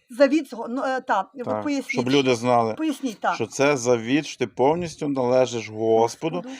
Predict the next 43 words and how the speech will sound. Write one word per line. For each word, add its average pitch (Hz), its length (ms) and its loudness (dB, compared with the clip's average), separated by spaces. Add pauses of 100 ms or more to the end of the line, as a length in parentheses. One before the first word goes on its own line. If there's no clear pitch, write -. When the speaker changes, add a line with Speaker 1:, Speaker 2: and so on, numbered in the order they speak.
(140)
Speaker 2:
і 117 100 -4
сатана 143 540 2
не 143 160 2
має 131 440 4
права 180 840 2
на 127 180 0
твою 165 440 0
душу. 151 460 -4 (240)
Speaker 1:
Так, - 340 -4 (200)
Speaker 2:
О. 285 60 -8
Speaker 1:
оце 302 320 -2
є 320 80 -4
водне 254 380 0
хрещення, 240 600 0
Speaker 2:
Так. 339 120 -6 (320)
Speaker 1:
щоб 233 240 -10
люди 269 340 -6
знали. 220 540 -4 (520)
І 285 100 -4
до 262 120 -6
чого 311 340 -2
я 302 140 -2
веду? 220 320 -8 (100)
А 240 120 2
я 285 80 2
кажу: 311 320 -2
«А 294 80 4
ти 392 220 -6
що 403 140 0
відповів?» 254 800 -4 (300)
А 233 100 -4
він 277 140 -2
каже: 226 360 0 (400)
«Ну, 294 100 -4
то 370 80 -4
я 403 100 0
казав, 403 240 -4
то 330 100 0
давайте 320 320 4
зараз, 587 680 4 (340)
в - 40 2
моменті, 320 600 4
розумієте?» 285 580 -8